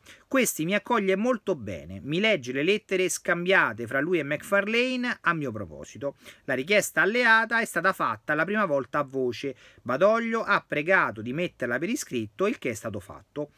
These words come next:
Badoglio ha risposto una lunga lettera, ho visto la minuta tutta di suo pugno, in essa diceva che prima di sottomettere la richiesta a Sua Maestà il Re e al Consiglio dei Ministri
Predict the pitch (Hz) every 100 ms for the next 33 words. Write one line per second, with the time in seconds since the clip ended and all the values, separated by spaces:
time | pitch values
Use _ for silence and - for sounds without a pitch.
0 | _ - 127 170 240 160 147 175 - 135
1 | - 135 180 214 165 160 147 - - 156
2 | 175 110 101 156 - 123 123 127 185 160
3 | 110 107 185 - 107 120 208 233 220 214
4 | 220 233 - - - 214 226 139 135 165
5 | 185 180 139 143 - 269 254 160 156 156
6 | - 165 202 123 _ 104 90 - 151 151
7 | 131 185 151 - - 104 - 160 120 -
8 | 151 135 151 170 180 120 147 131 107 120
9 | 120 180 139 202 208 180 - 214